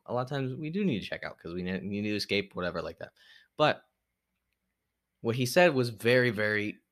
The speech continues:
very interesting to me, is because what he said to me was basically, instead of just thinking, like, "I have to be present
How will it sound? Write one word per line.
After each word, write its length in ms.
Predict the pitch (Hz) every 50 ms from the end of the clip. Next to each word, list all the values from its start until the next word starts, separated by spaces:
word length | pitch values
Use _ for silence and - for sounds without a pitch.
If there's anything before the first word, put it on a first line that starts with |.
| _ _ _ _ _ _
very 440 | - 95 101 139 147 151 143 131 120
interesting 400 | 110 104 - - 92 - 92 90
to 60 | 87
me, 200 | 85 85 85 - -
is 140 | 87 90 -
because 460 | - 95 - 104 95 92 90 - - _ _ _
what 120 | 110 98
he 100 | 101 98
said 240 | 92 - 127 123 120
to 60 | 104
me 380 | 98 110 127 123 113 95 95 - - - _ _ -
was 80 | 98
basically, 560 | 92 98 95 90 - 98 90 92 92 92 92 - _ _ _ _ _ _ _ _ _ _ _ _ _ _ _ _ -
instead 240 | 120 - - 160 156 156
of 40 | 147
just 140 | 135 127
thinking, 240 | - 143 127 131 117
like, 200 | 113 107 107 - -
"I 120 | 120 120 131
have 280 | 131 135 147 143 135 -
to 100 | - 123
be 500 | 117 123 123 120 120 117 113 110 - _ _ _ _ _ _ _ _ _ _ _ _ _ _
present 500 | - - 147 143 120 101 98 92 - -